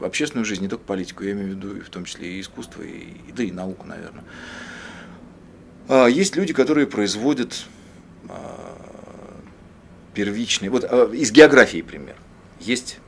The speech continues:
из, даже из биологии, даже из экологии. Есть продуценты, есть консументы.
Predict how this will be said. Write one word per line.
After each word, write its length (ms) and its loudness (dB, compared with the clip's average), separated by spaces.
из, 140 -10
даже 300 0
из 100 -4
биологии, 680 0
даже 220 -12
из 180 -20
экологии. 580 -4
Есть 200 -8
продуценты, 760 -6
есть 300 -10
консументы. 720 -10